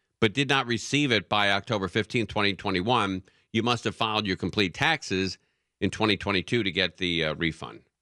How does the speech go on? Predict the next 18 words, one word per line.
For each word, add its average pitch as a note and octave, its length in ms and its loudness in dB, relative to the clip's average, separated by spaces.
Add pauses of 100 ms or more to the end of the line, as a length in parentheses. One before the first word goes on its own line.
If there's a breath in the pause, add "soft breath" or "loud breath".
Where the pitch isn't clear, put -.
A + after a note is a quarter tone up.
(100)
All A2 120 -2
right. C2+ 180 -4 (300)
It's C3 140 -12
a F3 40 0
little F#3+ 180 2
funky C3+ 420 0
there, A#2 340 2 (600)
but A2 200 2
it B2 100 0
looks C3 240 0
like B2 220 0
most A#2 260 0
people F#2+ 220 -2
are - 20 -4
gonna F#2 160 0
get E2+ 160 -4
some E2 100 -10
cash, - 480 -4